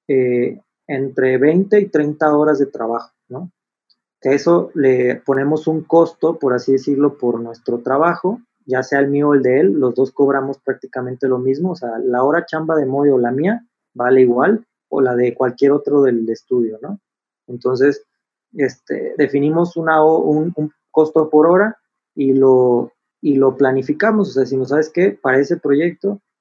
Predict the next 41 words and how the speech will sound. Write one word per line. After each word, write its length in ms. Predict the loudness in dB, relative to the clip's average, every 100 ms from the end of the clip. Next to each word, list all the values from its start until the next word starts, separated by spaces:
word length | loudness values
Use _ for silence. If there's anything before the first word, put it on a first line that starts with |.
| _
mínimo 420 | -4 2 4 4 2
se 160 | 2
le 120 | 2
van 160 | 2 0
a 40 |
invertir 380 | 0 -2 -2 -6
treinta 420 | -4 -4 -4 -2 2
horas, 480 | 2 2 -2 -8 -18
entonces 440 | -20 -16 -14 -14 -12 -4
se 120 | -4
saca 360 | -2 -4 -2
el 180 | -2 -2 0
costo 380 | 2 2 0
operativo 680 | -4 0 -2 -2 -2 -2 -4 -8 _ _ _ _ _ _ _ _ _
por 380 | 0 2 2 0
esas 320 | -2 -4 -6
treinta 480 | -6 -6 -4 0 2
horas. 400 | 2 2 -4 -14 _ _ _ _ _ -14
Y 200 | -4 -2
a 160 | 0
partir 420 | -2 -4 2 2 4
de 80 |
ahí, 400 | 4 4 4 -2 0
lo 220 | 0 2
que 120 | -2
tú 180 | 0 2
le 160 | 2
quieras 600 | 2 2 4 2 0 -6 -12 -2
agregar 800 | 0 2 2 2 2 0 -2 -4
o 100 | -8
quitar, 400 | -8 -2 -2 0
por 160 | 0
así 220 | 0 -2
decirlo, 260 | -4 0 0
¿sabes 240 | 0 -2
qué? 300 | 0 -2 -2 _
Sí 200 | -2 0
me 100 | 2
gusta 320 | 2 2 0
el 60 | -2
proyecto 640 | 2 2 2 -2 -8 -8